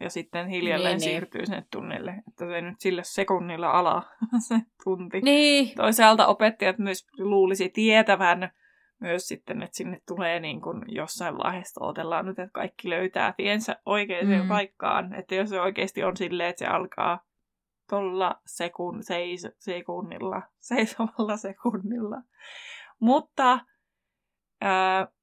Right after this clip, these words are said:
Speaker 1: tiedoksenne kuulijat, jos ette ole tietoisia ja käytte koulua ja olette käyneet koulua, niin se lukujärjestysten tekeminen ei ole millään tasolla helppoa.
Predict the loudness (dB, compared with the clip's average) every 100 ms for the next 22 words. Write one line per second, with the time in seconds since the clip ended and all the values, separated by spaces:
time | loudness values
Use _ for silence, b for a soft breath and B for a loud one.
0 | _ _ _ _ _ 2 4 4 2 2
1 | 2 2 0 0 4 4 4 2 -2 -2
2 | 0 2 -2 0 2 2 0 _ _ -2
3 | 2 2 0 -2 -8 2 6 6 4 0
4 | -2 -2 -2 -4 -8 _ _ -4 2 4
5 | 4 0 0 4 6 6 6 6 6 4
6 | _ 0 4 2 2 2 6 8 8 8
7 | 4 4 -4 0 4 6 6 6 6 4
8 | 0 _ _ _ _ -6 2 6 6 6
9 | 6 8 8 8 0 -6 -2 -2 -2 -2
10 | 2 2 0 -6 -6 -6 0 4 6 6
11 | 4 2 4 4 4 2 2 4 4 4
12 | 4 2 0 6